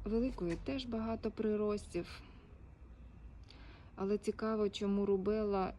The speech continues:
і, е, зав'язала ягідки, наче це якийсь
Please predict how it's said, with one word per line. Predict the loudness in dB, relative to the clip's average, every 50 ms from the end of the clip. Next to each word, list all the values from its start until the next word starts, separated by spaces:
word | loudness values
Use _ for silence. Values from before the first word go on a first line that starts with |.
| -6 -2 0
і, | 2 2 4 4 2 2 0 -2 -4 -8 -6 -4
е, | -2 -2 -2 -2 -2 -2 -4 -4 -4
зав'язала | -2 -2 0 2 2 2 0 0 0 0 0 0 2 2
ягідки, | 0 0 0 0 0 0 2 0 0 0 -2 -2 0
наче | 0 0 0 -2 -4 -4 -6
це | -6 -4 -2 0
якийсь | 0 0 -2 -2 -4 -4 -4 -4 -4 -2